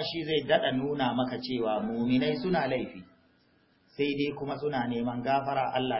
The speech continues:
yana gafarta musu. Saboda imaninsu, wani laifin ba su yi istighfari ba ma, Allah sai ya yafe musu.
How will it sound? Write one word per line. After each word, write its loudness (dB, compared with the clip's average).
yana -4
gafarta -8
musu. -18
Saboda 6
imaninsu, 6
wani 2
laifin -2
ba -4
su -10
yi -6
istighfari 0
ba 0
ma, 2
Allah -2
sai -4
ya 4
yafe -4
musu. -8